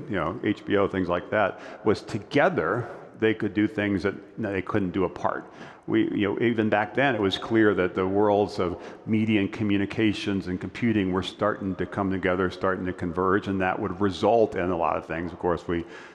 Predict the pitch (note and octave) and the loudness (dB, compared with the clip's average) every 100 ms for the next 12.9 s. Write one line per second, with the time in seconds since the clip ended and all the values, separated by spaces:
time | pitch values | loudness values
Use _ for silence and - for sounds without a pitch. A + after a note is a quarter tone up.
0 | - F2 D#2 F2 - F2+ D#2+ - - F2 | -6 -4 -2 -2 0 -2 -2 -8 -6 -2
1 | F#2+ F#2 E2+ E2 G2 G#2 G2 F2 F2 F2 | 0 0 0 0 0 2 2 2 2 0
2 | F#2+ F#2 - - F2+ E2+ G2 F2 E2+ G2+ | -2 -4 -4 -2 -2 -2 -6 -4 -4 -4
3 | G2+ F2+ F2 F2 - F2 F2 F2 F2+ F2+ | -4 -4 -2 -2 -2 -4 -4 -4 -2 -2
4 | F2+ F2 E2 - - F#2 F2 F2+ E2+ E2 | 0 -2 -2 -8 -8 -2 0 0 -2 -4
5 | - F2+ F2 F2 - F2+ F2 F2+ E2+ D#2+ | -2 0 0 -2 0 2 2 2 0 0
6 | E2 E2+ D#2+ C#2+ E2 E2 D#2 G2 F2 F#2+ | 0 0 0 -2 -2 -2 0 0 0 -2
7 | D#2+ F2 A2+ - D2 F#2+ G2 G2 F#2 F2 | 0 0 0 -2 -2 0 2 2 2 0
8 | F2 D#2+ A2 G#2 G2 F2 - - - F#2 | -2 -2 0 0 0 -2 -8 -6 0 2
9 | F2 G2+ - F#2+ F#2 E2+ F2+ E2 F2+ F2+ | 2 -2 0 2 2 0 -4 -2 -2 -2
10 | - F2+ G2 A#2 F2 F#2 F2+ - - - | -4 -2 2 4 4 2 -2 -12 -16 -4
11 | G2+ E2+ F2+ - G2+ F2 E2 F2+ - A2 | 2 4 2 0 -2 0 0 0 0 2
12 | D3 - - D#2 - G2 D#2+ G#2 E2 | 0 -2 -8 -10 -4 -2 -2 -4 -4